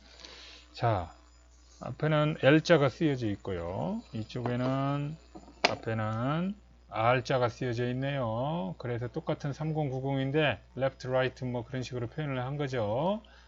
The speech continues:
이쪽에는 씨씨더블유라고 돼 있습니다.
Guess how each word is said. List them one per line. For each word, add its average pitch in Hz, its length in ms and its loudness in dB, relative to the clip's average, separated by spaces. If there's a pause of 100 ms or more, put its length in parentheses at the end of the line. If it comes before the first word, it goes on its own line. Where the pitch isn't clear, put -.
(180)
이쪽에는 120 840 -2
씨씨더블유라고 143 1120 -2
돼 104 120 -4
있습니다. 90 480 -10